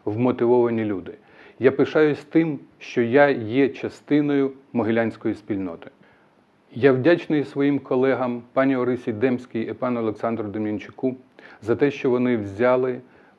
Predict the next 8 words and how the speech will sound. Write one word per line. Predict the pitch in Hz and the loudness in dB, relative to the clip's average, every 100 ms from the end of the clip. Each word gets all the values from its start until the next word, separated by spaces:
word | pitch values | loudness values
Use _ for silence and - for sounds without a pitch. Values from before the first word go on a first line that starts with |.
| _ - | _ -4
участь | 143 - 135 117 - | -2 0 -2 -2 -6
в | |
виборчих | 107 113 113 110 - - | 0 2 2 -2 -6 -8
перегонах. | 113 110 95 92 92 - - _ _ | -2 0 0 -4 -8 -14 -20 _ _
Це | - | -2
був | 127 135 | 0 2
непростий | 131 131 127 113 - 101 | 0 -2 -4 -6 -6 -6
час. | 98 - | -6 -12